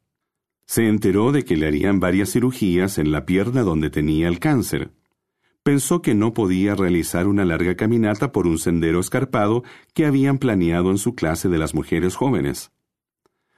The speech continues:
Yami les dijo a sus amigas que tendrían que hacer la caminata sin ella. Estoy seguro de que se sentía descorazonada, pero cuando las otras jovencitas respondieron enfáticamente,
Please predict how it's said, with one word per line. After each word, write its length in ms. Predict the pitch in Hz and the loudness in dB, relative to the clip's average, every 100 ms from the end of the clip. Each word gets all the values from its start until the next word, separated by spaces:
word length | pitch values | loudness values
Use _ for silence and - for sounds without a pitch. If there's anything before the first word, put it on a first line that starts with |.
| _ - | _ -8
Yami 420 | 80 82 95 131 | -2 0 2 2
les 180 | 104 - | 0 -2
dijo 220 | - 90 | -4 -2
a 20 | |
sus 240 | - 98 113 | -4 -2 0
amigas 440 | 110 92 101 117 | 2 2 0 -2
que 100 | 147 | -2
tendrían 520 | 135 107 87 85 90 | 0 0 2 0 0
que 120 | 110 | -2
hacer 300 | 120 - 76 | -4 -4 -2
la 120 | 87 90 | -2 -2
caminata 480 | 87 76 71 76 | -2 -2 -2 -4
sin 240 | 78 - 127 | -6 -2 0
ella. 340 | 110 76 67 _ _ _ _ _ _ _ _ _ _ _ | 0 -2 -8 _ _ _ _ _ _ _ _ _ _ _
Estoy 320 | - 101 107 98 | -2 0 0 2
seguro 420 | 98 90 120 143 | 2 2 2 2
de 140 | 107 | 0
que 140 | - 87 | -2 -4
se 120 | 85 | -2
sentía 540 | 82 76 - 98 104 | -4 -4 0 0 0
descorazonada, 1000 | - 113 107 120 110 110 139 135 76 73 _ _ _ _ _ | -2 -4 -2 -2 -2 -2 0 0 -2 -8 _ _ _ _ _
pero 240 | - 101 92 | 0 0 0
cuando 280 | 101 92 90 | 0 2 2
las 240 | 87 - | 0 -2
otras 280 | 123 151 - | -2 -2 0
jovencitas 680 | - 165 156 104 101 104 - | 0 0 0 -2 -2 -4 -4
respondieron 680 | 78 - 78 80 92 87 | -6 -4 -2 0 0 2
enfáticamente, 1000 | 78 69 104 120 101 87 78 76 87 90 | 0 -2 -4 -2 -2 -2 0 -2 -4 -6